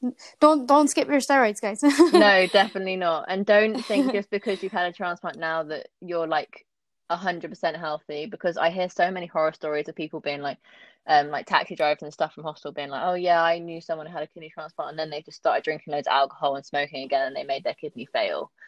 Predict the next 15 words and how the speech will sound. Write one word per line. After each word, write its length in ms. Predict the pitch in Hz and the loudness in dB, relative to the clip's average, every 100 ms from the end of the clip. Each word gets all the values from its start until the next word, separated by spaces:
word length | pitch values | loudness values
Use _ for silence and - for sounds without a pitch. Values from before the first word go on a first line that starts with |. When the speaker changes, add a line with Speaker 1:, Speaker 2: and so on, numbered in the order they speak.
| - - 233 | -20 -6 2
Speaker 2:
And 80 | |
I'm 120 | 220 208 | 6 6
just 140 | 202 | 8
Speaker 1:
Yeah. 20 | |
Speaker 2:
like, 380 | 170 160 - - _ _ _ _ - | 8 6 2 -8 _ _ _ _ 2
"You're 120 | 185 | 2
so 240 | 180 196 190 | 4 6 6
grateful 480 | 185 175 143 170 160 | 4 2 2 -8 -8
to 280 | 175 156 165 | -6 -6 -4
either 180 | 170 | -6
have 240 | 175 170 165 | -6 -8 -10
someone 440 | - 160 156 156 - _ - | -10 -10 -12 -14 -20 _ 0
offer 480 | 170 - 165 151 147 | 0 -2 -4 -2 -2
a 60 | |
kidney 560 | - 156 151 139 143 165 | -4 -10 -10 -12 -12 -12